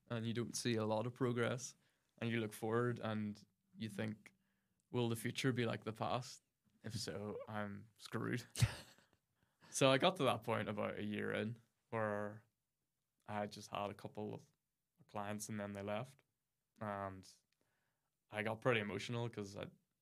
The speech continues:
I still had that confidence that I can achieve something with my life, but I thought I was misdirecting it.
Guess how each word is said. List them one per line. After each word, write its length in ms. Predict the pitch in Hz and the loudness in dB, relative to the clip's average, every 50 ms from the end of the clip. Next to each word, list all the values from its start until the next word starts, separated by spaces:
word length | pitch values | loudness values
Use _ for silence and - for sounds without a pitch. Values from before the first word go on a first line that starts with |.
| _ _ _ _ _ _ _ _ _ _ _ _ _ _ | _ _ _ _ _ _ _ _ _ _ _ _ _ _
I 40 | - | -10
still 180 | 208 - - 214 | -2 2 4 6
had 140 | 156 117 104 | 6 6 4
that 120 | - - - | 0 -4 -8
confidence 520 | - - - - - 160 180 208 208 - - | -6 -6 -6 -6 -6 -4 -4 -4 -4 -4 -4
that 320 | 110 107 104 101 - - _ _ _ _ _ _ - | -2 -2 -2 -2 -4 -8 _ _ _ _ _ _ -8
I 200 | 107 104 104 101 95 98 - _ _ _ _ _ - | -8 -6 -6 -6 -8 -12 -16 _ _ _ _ _ -4
can 220 | - 117 104 101 | -2 -2 -2 -2
achieve 280 | 98 - - - - - | -4 -6 -6 -6 -6 -4
something 280 | - 117 110 - 123 | -4 -4 -4 -4 -6
with 140 | 120 120 - | -8 -6 -6
my 60 | 123 123 | -4 -4
life, 180 | 131 151 151 156 | -4 -4 -6 -6
but 140 | - 78 - | -6 -4 -4
I 40 | 107 - - _ _ _ _ - | -6 -8 -12 _ _ _ _ -2
thought 140 | 113 113 113 | 0 0 0
I 60 | 110 | 0
was 180 | 104 107 107 | -2 -4 -6
misdirecting 580 | 110 110 110 110 - 87 76 90 104 - - 127 | -6 -8 -8 -8 -8 -8 -6 -6 -8 -8 -8 -8
it. 120 | 151 185 | -8 -10